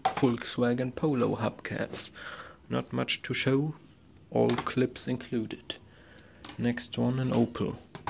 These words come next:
Opel Meriva, Opel Corsa, all complete. Looks like a lost hubcap 'cause the ring is off. Next one, a Hyundai. Nothing special,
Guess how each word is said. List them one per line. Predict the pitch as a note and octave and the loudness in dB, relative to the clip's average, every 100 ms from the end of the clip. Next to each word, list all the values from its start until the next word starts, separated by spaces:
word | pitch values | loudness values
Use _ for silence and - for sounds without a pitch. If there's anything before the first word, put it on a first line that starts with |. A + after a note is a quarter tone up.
| - | -2
Opel | A#2 A2+ A2+ | 0 0 0
Meriva, | G#2+ G#2+ C3+ C#3 B2+ A#2 | 2 4 4 4 2 2
Opel | A2+ G#2+ A2 | 0 0 -4
Corsa, | - B2 A#2+ - A2 G#2 - - - - - - - - - | -2 0 0 0 -2 -2 -6 -20 -20 -20 -20 -20 -20 -16 -6
all | G#2+ G#2+ G#2+ | -2 -2 -2
complete. | - B2+ - A2 C3 - - - - - - - - - | -2 0 4 4 2 -4 -12 -16 -20 -20 -20 -20 -20 -12
Looks | - A#2+ - | -6 -4 -2
like | A#2 G#2+ | -4 -2
a | A2+ | 0
lost | A2 G#2+ - | -2 -2 -6
hubcap | G#2 - A#2 - | -8 -8 -10 -10
'cause | - A2 G#2+ | -8 -8 -6
the | A2+ A2 C3 | -6 -2 2
ring | B2+ G#2 | 2 2
is | F#2+ - | -2 -6
off. | - - - - - - - - - - - - - | -10 -12 -18 -20 -20 -16 -14 -14 -16 -20 -20 -20 -8
Next | C#3 B2+ - - | -4 -4 -6 -4
one, | A#2+ A2 G2+ G2 - - - | 0 2 0 -2 -10 -16 -14
a | G#2 A2+ | -6 -2
Hyundai. | A#2 A#2 A#2 G#2 G2 - - - - - - - - - - - - - - - - - - - | 2 4 4 2 0 -2 -6 -10 -20 -20 -20 -20 -20 -20 -20 -20 -20 -20 -20 -20 -20 -20 -16 -4
Nothing | A#2+ B2 C3 B2 | 0 0 2 0
special, | - A#2 - | 0 0 0